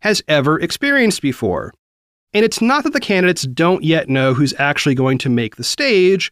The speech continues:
let alone who they'll be facing on their night. The campaigns will find that out in two weeks, but they can't fully design their attacks until then, since going after someone who's not there to defend him or herself is a tricky task.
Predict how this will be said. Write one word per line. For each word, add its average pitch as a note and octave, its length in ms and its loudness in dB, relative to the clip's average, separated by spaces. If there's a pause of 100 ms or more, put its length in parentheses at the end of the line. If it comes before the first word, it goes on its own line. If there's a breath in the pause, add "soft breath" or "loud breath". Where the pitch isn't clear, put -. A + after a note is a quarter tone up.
let D#4+ 180 0
alone G3+ 440 4
who F#3+ 140 0
they'll E3+ 120 2
be E3 100 2
facing C3+ 460 0
on A2+ 240 -4
their C#3 180 0
night. F3 380 0 (340)
The G3 100 -4
campaigns G#3+ 500 2
will F3 80 2
find E3+ 240 2
that D3 140 2
out C#3 120 0
in B2+ 120 0
two B2+ 200 0
weeks, E3 440 0
but D3 100 -6
they E3+ 140 -2
can't F#3+ 320 0
fully F3 240 2
design B2 420 0
their A#2 140 0
attacks D#3+ 520 -2
until A3 440 0
then, F#2+ 320 -4
since - 260 0
going F3+ 320 0
after A3 340 0
someone C#3 600 0
who's C#3 260 0
not E3+ 260 0
there D3+ 460 2
to C#3+ 100 -4
defend F3+ 500 0
him A#2+ 220 -2
or B2 120 0
herself F3 580 0 (100)
is F3 140 0
a F3 100 2
tricky A#2+ 340 -2
task. - 680 -2